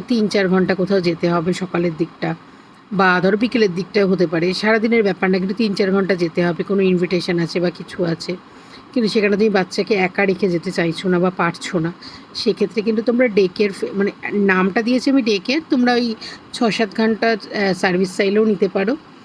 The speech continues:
সেক্ষেত্রেও কিন্তু আমাদের পিক আপ ড্রপ হয়ে যায়। আর যদি তাছাড়া তোমরা ক্রেচ সার্ভিস যেটা একদিন, দুদিন, তিন দিন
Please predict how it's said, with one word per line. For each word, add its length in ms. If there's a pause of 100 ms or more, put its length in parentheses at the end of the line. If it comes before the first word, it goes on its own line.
(200)
সেক্ষেত্রেও 560
কিন্তু 240
আমাদের 280
পিক 200
আপ 100
ড্রপ 240 (100)
হয়ে 180
যায়। 240 (520)
আর 280
যদি 240
তাছাড়া 480
তোমরা 260
ক্রেচ 220
সার্ভিস 340
যেটা 220
একদিন, 400
দুদিন, 360
তিন 260
দিন 180